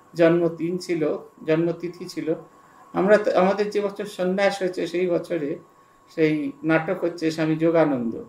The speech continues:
সেই শ্রীমা সারদা দেবী তিনি পল্লীমঙ্গলে ধুতিটাকে এরকম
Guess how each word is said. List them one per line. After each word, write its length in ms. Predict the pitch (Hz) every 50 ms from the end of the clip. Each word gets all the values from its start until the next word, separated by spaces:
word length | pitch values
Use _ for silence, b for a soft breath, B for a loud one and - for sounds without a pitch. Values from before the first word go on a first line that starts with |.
| - _ b b b b b _ _ _
সেই 260 | 160 160 160 156 160
শ্রীমা 440 | 160 - - 196 196 202 208 202 196
সারদা 420 | 185 - 170 175 185 185 202 202
দেবী 240 | 185 185 180 185 185
তিনি 280 | 185 - 185 190 185 185
পল্লীমঙ্গলে 600 | - 165 165 175 185 190 190 190 196 202 196 190 -
ধুতিটাকে 680 | - 156 165 160 180 196 185 202 202 185 185 - 185
এরকম 460 | 165 156 165 156 - 170 170 170 160